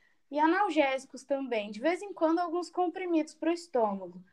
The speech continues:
Ah, e eu tenho utilizado também bastante antialérgico. Isso me preocupa bastante, porque eu tô ganhando peso.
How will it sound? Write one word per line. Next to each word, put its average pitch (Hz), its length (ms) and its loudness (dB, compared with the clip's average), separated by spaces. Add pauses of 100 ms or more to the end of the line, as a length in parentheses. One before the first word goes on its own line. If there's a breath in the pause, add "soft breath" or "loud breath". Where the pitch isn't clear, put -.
(320)
Ah, 349 220 8
e 302 80 4
eu 302 120 2
tenho 302 200 -2
utilizado 269 640 -2
também 262 440 -4
bastante 285 720 0
antialérgico. 196 840 -4 (360)
Isso 240 220 -6
me 269 100 -4
preocupa 269 420 4
bastante, 254 600 4
porque 233 220 -4
eu 220 120 -2
tô 226 120 -2
ganhando 233 380 -2
peso. 202 480 -6